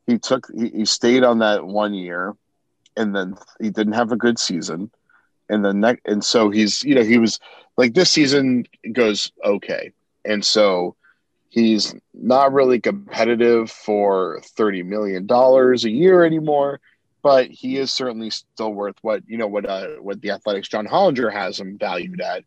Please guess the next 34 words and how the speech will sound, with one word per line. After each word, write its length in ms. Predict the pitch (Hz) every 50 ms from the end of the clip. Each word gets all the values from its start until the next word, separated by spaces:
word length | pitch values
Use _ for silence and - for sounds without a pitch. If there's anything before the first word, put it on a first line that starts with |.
| _ _ _ _ -
at 160 | 92 - -
seventeen 500 | - - 117 107 101 104 - - 98 92
million. 420 | 90 92 87 82 78 76 64 62 -
John 180 | - 104 104 95
Hollinger 340 | 101 101 101 101 101 98 98
has 240 | 104 95 95 92
this, 180 | - 95 - -
like, 160 | 90 85 - _ _ _ _ _ _ -
complicated 600 | - 123 120 117 120 - - 117 113 110 107 98
system 520 | - - 113 104 - - - 98 95 95 95 -
for 220 | 101 95 95 104 _ _ _ _ - - -
determining 720 | - 90 - - - - - 110 104 98 92 87 87 -
player 360 | - - 104 98 98 98 95
value, 640 | 98 98 98 101 95 92 87 90 87 87 87 90 - _ _ _ - _ _ _ -
um, 420 | - 92 85 80 78 80 80 73 73
market 280 | 87 107 110 101 - 98
value, 380 | 95 98 87 85 87 87 90 90
and 80 | 87
it 100 | 95 98
came 220 | - - 107 101 95
out 140 | 90 87
as 120 | 90 87 -
seventeen 540 | - 101 87 78 82 85 - - 87 78 76
million. 360 | 65 64 60 - 50 - 95
So 380 | - - - 127 107 101 90 - _ _ _ _ _ _ _ _ _ _ _ _ -
seventeen 640 | 120 - - 160 180 202 214 190 - 180 156 131 127
million, 380 | 143 165 165 131 113 110 101
right, 260 | 98 139 160 165 135 _
this 260 | - 165 180 175 - -
year, 240 | 123 113 127 131 - - - - - _ _ _ _
this 280 | 139 170 208 - - -
year, 320 | 127 131 131 147 165 151
that 220 | 120 120 120 123 104
number 460 | 107 110 117 127 131 143 147 151